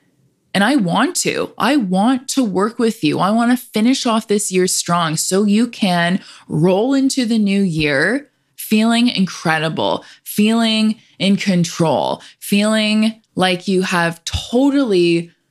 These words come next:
transformed your relationship with food, yourself, and your body, because it's possible. You just gotta allow yourself that chance. Now, I wanna give you three examples of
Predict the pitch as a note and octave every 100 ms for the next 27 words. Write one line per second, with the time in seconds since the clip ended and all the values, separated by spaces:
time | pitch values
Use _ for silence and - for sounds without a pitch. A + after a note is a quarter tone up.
0 | _ - G#3+ G3 - - F3+ F#3 F3+ E3
1 | D#3 D#3 - F3 - D#3+ D#3+ D#3+ - D#3+
2 | D#3 D#3 D3+ D3+ - D#3 D3+ - C#3 A2+
3 | D2 - G3 B3 C#4 - D#4 E4+ A3+ G2
4 | D2 - _ _ E3 E3 F#3+ - F3 F3
5 | D#3+ D#3 D#3 D#3 D#3 D3+ D3+ - D#3+ -
6 | D3 C2 - - - - E3+ F3+ A#3+ C4+
7 | A#3+ G3 F3+ F3 F3+ F3 E3+ E3+ - -
8 | - G#3+ A3+ A3 F#3+ F3+ D#3+ D3 D3 A2
9 | G2 - - D#3+ D3+ D3 D3+